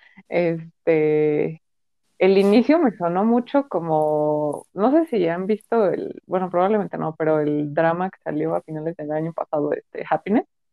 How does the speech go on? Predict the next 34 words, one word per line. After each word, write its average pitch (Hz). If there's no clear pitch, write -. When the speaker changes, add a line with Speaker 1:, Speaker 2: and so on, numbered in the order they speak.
Speaker 1:
cuando 160
termina, 214
Speaker 2:
<laughs> -
Speaker 1:
es, -
es -
el 392
de 180
zombies, 156
cuando 185
termina, 202
Speaker 2:
Ah. -
Speaker 1:
este, -
en 170
varios 185
capítulos, 196
el, 180
el 180
sonido 220
es 302
así, 196
muy 220
parecido 190
a 208
cómo 180
empieza 175
Devil. 156
Entonces, 165
Speaker 2:
Ujú. 208
Speaker 1:
este, -
me 151
llamó 160
eso 202
la 196
atención. 160